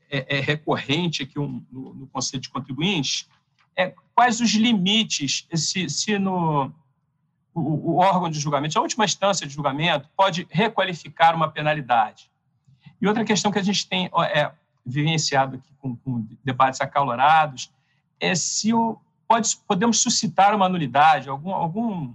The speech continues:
algum conselheiro, julgador, tanto do fisco quanto dos contribuintes, alguma nulidade que não foi, é, alegada pelo contribuinte em seus recursos até o, até o, até o final do, do,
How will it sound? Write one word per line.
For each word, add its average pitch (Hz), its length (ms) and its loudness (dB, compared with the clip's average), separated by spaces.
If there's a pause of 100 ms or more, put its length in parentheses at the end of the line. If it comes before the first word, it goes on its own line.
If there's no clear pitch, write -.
(100)
algum 151 400 -10
conselheiro, 147 560 -6
julgador, 127 440 -12
tanto 165 220 -4
do 143 100 -16
fisco - 300 -10
quanto 151 120 -6
dos - 100 -10
contribuintes, 139 600 -4 (240)
alguma 190 260 2
nulidade 165 540 2
que 202 80 -8
não 208 240 2
foi, 175 520 -2 (500)
é, 127 680 0 (540)
alegada 143 440 2
pelo 143 220 -2
contribuinte 139 720 -2
em - 20 -14
seus 123 240 -6
recursos 151 520 -6
até 143 340 0
o, 180 220 0
até 151 240 0
o, 214 340 -2
até 156 240 2
o 254 80 2
final 170 420 2
do, 131 200 -14
do, 120 120 -20